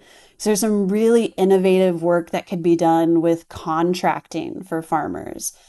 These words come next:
Um, so those are two in particular I'd, I'd call out for our farmers. And then thinking about our chefs more specifically, there's, you know, there's a lot of different things chefs could be doing. One in particular is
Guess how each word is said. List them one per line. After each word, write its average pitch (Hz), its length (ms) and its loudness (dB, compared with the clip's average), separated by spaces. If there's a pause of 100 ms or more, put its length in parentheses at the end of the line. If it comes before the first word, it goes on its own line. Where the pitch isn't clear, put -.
(180)
Um, 160 360 0
so 190 120 -4
those 233 220 2
are 214 240 2 (180)
two 190 200 0
in 170 140 4
particular 170 460 -4
I'd, 160 120 -6 (180)
I'd 160 120 -12
call 160 200 -2
out 156 160 -4
for - 140 -6
our 156 120 -4
farmers. 160 720 -2 (480)
And 185 140 4
then 190 180 4
thinking 269 320 2
about 175 540 2
our 185 140 -2
chefs 185 480 -2
more 175 160 0
specifically, 175 840 -4 (360)
there's, 190 580 4
you 185 80 2
know, 190 60 4
there's 190 140 2
a 202 60 6
lot 180 300 4
of 196 100 2
different 180 300 -2
things 170 280 0
chefs 165 300 -2
could 175 180 -6
be 165 100 4
doing. 165 580 2 (560)
One 233 600 4
in 190 240 0
particular 190 760 2
is 170 580 0